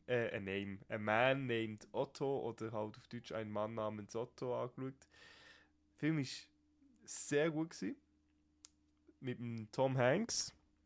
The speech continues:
ist der Film. Mir hat er persönlich sehr gefallen. Es ist, äh, also natürlich wieder der Film,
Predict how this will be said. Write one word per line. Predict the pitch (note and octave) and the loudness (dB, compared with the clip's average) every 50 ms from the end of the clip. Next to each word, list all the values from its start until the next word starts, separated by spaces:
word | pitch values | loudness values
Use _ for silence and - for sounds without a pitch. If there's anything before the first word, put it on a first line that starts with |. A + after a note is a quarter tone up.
| _ _ _ _ _ _ _ _ _ _ - - - | _ _ _ _ _ _ _ _ _ _ -20 -12 -6
ist | - C3+ - - D#3 | -4 -2 4 6 6
der | C#3+ | 6
Film. | - E3 D#3+ E3+ F#3+ G3+ - - - - - - - - - - | 8 8 8 8 6 4 0 -8 -16 -20 -20 -20 -20 -20 -10 2
Mir | - D#3+ F#3 | 6 8 8
hat | F#3+ - - | 8 8 6
er | B2 | 0
persönlich | - C3 A#2+ A2 C#3+ D3+ D3+ B2+ - | -4 -2 4 6 6 6 6 4 0
sehr | - - - - - - D3 E3+ F3+ F#3+ F#3+ F#3+ F#3 F3+ E3+ C#3 | -2 -4 -4 -4 0 4 6 8 10 10 12 12 12 10 8 6
gefallen. | - - - C#3+ B2+ C3+ D3+ E3+ D#3 C#3+ D3+ D#3+ D#3+ | 2 4 6 8 8 10 8 8 6 6 6 6 4
Es | C#3+ C3 - | 4 2 0
ist, | - B2 | 0 2
äh, | A#2 A2+ A2+ | 2 2 2
also | G#2+ - A2+ A2 - A2+ | 2 2 0 0 -2 -2
natürlich | D#2+ G2+ G2+ - - A2+ G#2+ A#2+ | -4 -4 -6 -6 -6 -4 -2 -2
wieder | A#2 G#2 A2+ G#2 | -2 -2 -2 -4
der | G2+ G#2+ | -4 -6
Film, | - - - A#2 A#2 A#2+ A#2+ A#2+ A#2 A2 G#2 | -6 -2 2 2 4 4 2 0 -2 -4 -6